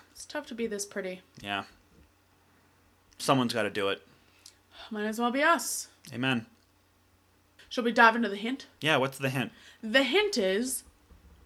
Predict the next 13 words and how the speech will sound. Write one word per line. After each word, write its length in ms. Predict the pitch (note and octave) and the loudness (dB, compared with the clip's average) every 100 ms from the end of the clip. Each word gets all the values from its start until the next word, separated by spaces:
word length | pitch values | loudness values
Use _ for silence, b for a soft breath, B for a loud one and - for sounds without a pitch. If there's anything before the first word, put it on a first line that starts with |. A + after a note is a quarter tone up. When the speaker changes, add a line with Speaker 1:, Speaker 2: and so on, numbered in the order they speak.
| _ - - F3+ | _ -20 -16 -2
Speaker 1:
Roosevelt. 840 | F#3 A3 A3 - D#3 D#3 - - _ _ _ _ - - - | 4 4 4 -4 -12 -14 -16 -18 _ _ _ _ -20 -16 2
Speaker 2:
Roosevelt. 1000 | A3+ E4 E4 D3+ C#3+ A#2+ A2+ G2+ - - - - | 6 8 8 6 0 -2 -2 -2 -6 -8 -8 10
Speaker 1:
Roosevelt. 1040 | G4 G4+ G4 C4+ G#3 F3 B2+ A2 - - - - - - - | 12 12 12 8 -2 -4 -4 -6 -8 -12 -14 -20 -20 -20 -6
Speaker 2:
But 100 | D3+ | 4
not 140 | F#3+ | 4
just 160 | F#3 D#3 | 4 0
any 160 | F3 E3 | 2 4
Roosevelt. 560 | A#2 G#2+ G#2+ G2 F2+ - - - - - - - - - - - - | 4 2 -2 0 -2 -6 -20 -20 -20 -20 -20 -20 -20 -20 -20 -20 -14
Speaker 1:
We 200 | G#3+ C4 | -6 0
are 120 | D#4+ A3+ | 0 2
talking 300 | G#3 F#3 F#3 | 2 2 0
about 440 | E3+ D#3+ C3+ - - _ _ _ - | 0 2 0 -4 -16 _ _ _ 2
Eleanor. 840 | A3 A3 F#3 F3 A#3+ F3+ - G2 | 4 4 2 0 0 2 0 -4